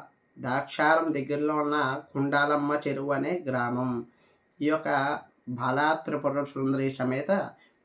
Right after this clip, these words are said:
విజయ మార్కండేయ స్వామివారి దేవాలయం. ఇది కుజగ్రహ క్షేత్రం అండి.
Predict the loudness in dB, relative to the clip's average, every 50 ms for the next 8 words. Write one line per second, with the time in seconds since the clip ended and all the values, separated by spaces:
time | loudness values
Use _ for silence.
0 | _ -4 2 4 6 6 6 6 4 4 2 2 0 -2 -4 0 0 2 2 0
1 | 0 -2 -4 -4 -4 -2 -2 -2 -2 -2 -2 -2 -2 0 0 0 0 0 -2 -2
2 | -2 -2 0 0 0 0 -2 -4 -6 -12 _ _ _ _ _ _ _ _ _ _
3 | _ _ _ _ -20 -20 _ _ _ _ _ _ _ _ _ 2 6 6 8 8
4 | 6 2 2 0 2 2 2 2 2 0 0 2 2 0 2 6 6 6 6 4
5 | 0 -4 -4 -4 -4 -4 -6 -8